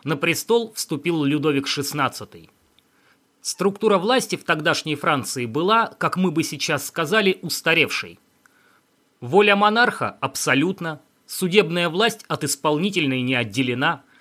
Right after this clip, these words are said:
а исполнительная сливалась с законодательной. Король мог издавать и отменять законы, назначать новые налоги, объявлять войну, судить и приговаривать. Нехорошо.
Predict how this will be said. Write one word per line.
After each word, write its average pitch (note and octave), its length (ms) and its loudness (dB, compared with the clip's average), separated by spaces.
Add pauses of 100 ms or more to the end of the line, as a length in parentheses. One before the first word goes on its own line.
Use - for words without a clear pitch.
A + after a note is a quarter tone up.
(200)
а D3+ 100 2
исполнительная D#3+ 800 0
сливалась C3+ 500 0
с F#2+ 80 -6
законодательной. A#2 920 -4 (600)
Король G#3+ 340 6
мог D3 240 -2
издавать C#3 520 0
и D#3 60 -4
отменять C#3 460 -2
законы, C3+ 600 -2 (260)
назначать E3 580 0
новые B2+ 340 -2
налоги, D#3 600 -2 (200)
объявлять F#3+ 540 2
войну, D#3 540 0 (100)
судить C#3+ 540 -2
и C3+ 80 -12
приговаривать. C#3+ 840 0 (500)
Нехорошо. D3+ 920 0